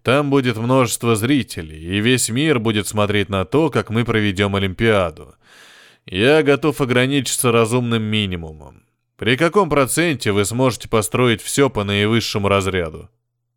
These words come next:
Неожиданный вопрос. Антон потер подбородок. Думаю, десять, а еще лучше восемь. Давайте пять. Но делайте так, чтобы тайфун и цунами разом не угрожали безопасности зрителей.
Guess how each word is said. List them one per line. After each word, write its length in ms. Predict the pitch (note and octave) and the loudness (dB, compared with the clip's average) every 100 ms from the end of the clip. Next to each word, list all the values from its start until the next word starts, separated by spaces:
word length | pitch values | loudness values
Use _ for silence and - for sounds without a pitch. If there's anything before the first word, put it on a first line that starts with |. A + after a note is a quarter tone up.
| _ _ | _ _
Неожиданный 580 | A2 G#2 G2+ G#2 F#2+ G#2+ | -6 -4 -2 -4 -2 -2
вопрос. 400 | B2+ D#3 A2 - _ _ - - - - | -4 -4 -8 -10 _ _ -20 -20 -16 -4
Антон 400 | G2+ G2+ F#3 F#3+ | -2 0 -2 -2
потер 300 | E3 E3 C3+ | -2 -2 -4
подбородок. 640 | B2 A2+ F#2 D#2+ E2 _ _ _ _ _ _ - | -2 -2 -2 -6 -12 _ _ _ _ _ _ -12
Думаю, 540 | G#2+ D#3+ F3 D3+ C3 | -6 -2 0 0 0
десять, 600 | G2+ G#2 C3+ C#3+ B2 - - - - | -2 -2 -2 -2 -6 -10 -16 -20 -20
а 240 | - G#2 | -6 -2
еще 260 | B2+ - F#3+ | 0 2 0
лучше 260 | F3+ - | 0 -4
восемь. 420 | G#2 A2 - G2 E2 _ _ | 0 0 -2 -8 -14 _ _
Давайте 580 | - F#2 A2+ B2 G#2 G2+ | -6 0 2 2 0 -4
пять. 500 | - F2+ D2 - - _ _ _ | -8 -8 -8 -12 -18 _ _ _
Но 160 | F#2+ G2 | -2 0
делайте 560 | G2 C3+ B2 A#2 A2+ | 4 4 2 0 0
так, 440 | G2 A#2 C3+ F#2 - | 0 2 4 2 -4
чтобы 320 | - A2 G#2+ | -2 0 2
тайфун 480 | - A2+ G#2 E3 D#3+ | 4 2 2 0 0
и 40 | |
цунами 460 | - C#3 D3 D#3+ D3+ | 0 2 2 2 2
разом 640 | C3+ D3 F3 B2 G#2+ E2+ | 4 4 4 2 -2 -2
не 80 | F#2 | -2
угрожали 680 | G#2 G2+ A2 G#2+ D3 A#2+ F#2+ | 0 2 2 4 2 2 0
безопасности 800 | F#2+ G2+ F#2+ B2 - A2 - | 0 0 2 0 0 -4 -2
зрителей. 680 | G2+ F#2 F2 - D#2 D2+ | -2 -2 -4 -8 -12 -14